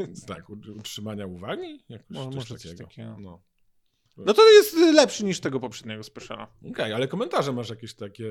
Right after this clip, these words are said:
Speaker 2: No mam więcej negatywnych, więc to mi się nie podoba.
Speaker 1: Ciekawe, ale masz takie negatywne
Speaker 2: Muszę mieć więcej fanów.
Speaker 1: Masz takie: "Ty debilu, brutasie", ten, czy takie bardziej, że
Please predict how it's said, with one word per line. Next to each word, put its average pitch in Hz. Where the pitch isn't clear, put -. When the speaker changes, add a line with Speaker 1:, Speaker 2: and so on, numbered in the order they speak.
Speaker 2:
No 160
mam 269
więcej 277
negatywnych, 127
więc 156
to -
mi 123
się -
nie 113
podoba. 113
Speaker 1:
Ciekawe, 98
ale 135
masz 139
takie 143
negatywne 139
Speaker 2:
Muszę 127
mieć 175
więcej 160
fanów. 110
Speaker 1:
Masz 123
takie: 123
"Ty 139
debilu, 135
brutasie", 139
ten, 156
czy 269
takie 196
bardziej, 170
że 160